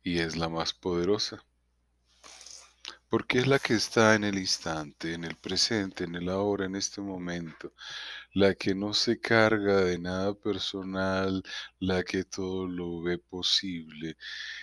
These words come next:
Y lo ve posible porque solamente contempla la existencia.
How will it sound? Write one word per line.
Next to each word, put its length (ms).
Y 80
lo 140
ve 80
posible 440
porque 300
solamente 580
contempla 560
la 120
existencia. 1160